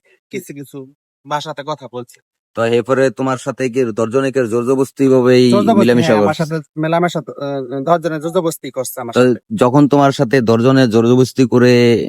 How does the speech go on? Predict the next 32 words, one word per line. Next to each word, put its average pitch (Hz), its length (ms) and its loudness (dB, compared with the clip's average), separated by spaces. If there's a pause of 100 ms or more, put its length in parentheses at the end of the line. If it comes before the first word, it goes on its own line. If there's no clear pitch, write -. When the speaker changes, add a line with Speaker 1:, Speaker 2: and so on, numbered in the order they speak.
Speaker 2:
মিলামিশা 117 420 2
করে, 101 260 2
তখন 113 360 0
তোমার 107 300 -2
কি, 120 340 -10
কিরকম 131 320 -4
ফিলটা 98 480 -6
আসে - 260 -10
সেটা 87 280 -14
বলো। - 360 -16
Speaker 1:
না, 156 80 -12
আমি 160 300 -8
তো 214 100 -12
একটা 202 200 -10
ভাইয়া 170 320 -4 (200)
তো 190 80 -8
লিঙ্গের 185 280 -8
লোক, 170 180 -10
আমার 156 160 -8
ভিতরে 147 240 -18
একটা 151 140 -16
মেয়ে 156 180 -12
মানুষের 139 440 -16
মন। 135 280 -14 (540)
হ্যাঁ, 135 160 -14
আমি 143 140 -16
তো 180 120 -18
প্রথম 196 280 -8
ভয় 151 200 -6
পেয়ে 151 240 -12
গেছি 151 280 -18
গা, 143 220 -12